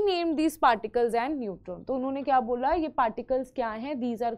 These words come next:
called neutrons, ठीक है? इसको क्या बोला गया? न्यूट्रॉन्स। तो now we know, एंड में वैसे तो मॉडल्स पढ़ेंगे ही, राइट? तो एंड में हम क्या देखेंगे, इसके, ये अभी फाइनल मॉडल नहीं होगा, इसके बाद और भी मॉडल्स आएंगे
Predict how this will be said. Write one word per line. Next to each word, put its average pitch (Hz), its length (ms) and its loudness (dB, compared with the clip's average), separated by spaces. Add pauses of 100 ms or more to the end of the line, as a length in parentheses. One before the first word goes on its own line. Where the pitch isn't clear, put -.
(100)
called 254 380 2
neutrons, 190 800 -8 (320)
ठीक 220 120 -8
है? 285 60 2
इसको 285 240 -4
क्या 262 200 6
बोला 254 260 4
गया? 294 180 4 (120)
न्यूट्रॉन्स। 208 560 -6 (300)
तो 349 120 4
now 359 320 6
we 415 240 8
know, 330 160 4 (420)
एंड 370 300 4
में 359 240 0
वैसे 294 220 6
तो 349 120 2
मॉडल्स 302 460 2
पढ़ेंगे 302 460 4
ही, 349 140 -2 (440)
राइट? 294 380 4 (380)
तो 339 60 -2
एंड 320 340 0
में 370 140 -2
हम 359 200 -2
क्या 320 180 2
देखेंगे, 277 420 -4
इसके, - 360 -4
ये 262 360 0
अभी 277 240 2
फाइनल 269 360 -2
मॉडल 262 320 0
नहीं 330 160 -4
होगा, 220 180 -4
इसके 214 300 -6
बाद 247 240 4
और 220 200 2
भी 240 100 -6
मॉडल्स 202 440 -6
आएंगे 170 320 -16